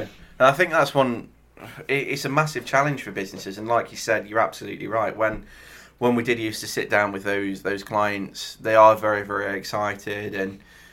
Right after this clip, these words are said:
they do think they're gonna get instant results. Um, and again, it's about managing their expectations, and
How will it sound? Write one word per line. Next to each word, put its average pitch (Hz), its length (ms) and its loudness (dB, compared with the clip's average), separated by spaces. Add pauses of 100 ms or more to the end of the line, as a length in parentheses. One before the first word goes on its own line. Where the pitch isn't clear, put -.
(140)
they 117 100 0
do 123 220 2
think 117 240 -6
they're 101 80 -6
gonna 104 200 -6
get 101 360 -2 (360)
instant 117 360 -6
results. 123 580 -6 (280)
Um, 107 560 0 (160)
and 127 100 -2
again, 139 220 2
it's 127 120 -6
about 143 240 4
managing 127 340 0
their 110 120 2
expectations, 104 960 -4
and 101 240 -8